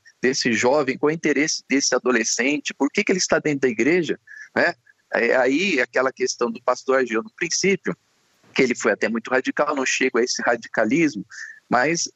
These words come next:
por que que o jovem tá na igreja? Ele está ali pra quê? Pra ter um encontro com Deus? Ele quer viver a mesma vida que ele vivia lá fora dentro da igreja? Eu não concordo com isso, né? Acho que muitas coisas têm que mudar.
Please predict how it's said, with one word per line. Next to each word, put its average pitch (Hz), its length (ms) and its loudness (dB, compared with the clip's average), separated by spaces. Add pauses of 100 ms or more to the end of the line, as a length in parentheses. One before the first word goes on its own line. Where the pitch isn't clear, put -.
(100)
por 294 200 -2
que 165 160 0
que 131 160 -4
o 127 100 0
jovem 135 340 0
tá 123 160 -2
na 120 120 -2
igreja? 104 320 -4
Ele 107 80 -4
está - 160 -2
ali 170 160 -4
pra 202 180 -2
quê? 101 460 -2
Pra 110 120 -2
ter - 140 0
um 147 60 2
encontro 127 320 -2
com 101 160 -2
Deus? 131 340 0 (320)
Ele 160 140 0
quer 214 180 0
viver 180 300 -2
a 165 120 -4
mesma 208 460 0
vida 143 260 -2
que - 80 -8
ele 135 120 0
vivia 131 360 0
lá 123 140 2
fora 135 320 0
dentro 147 300 -2
da 127 80 0
igreja? 123 480 2 (280)
Eu - 60 0
não 220 100 0
concordo 185 480 0
com 180 140 -2
isso, 113 260 -2
né? 117 100 0
Acho 139 140 -4
que 143 120 -2
muitas 160 420 0
coisas 156 340 0
têm 139 160 0
que - 160 -10
mudar. 151 380 2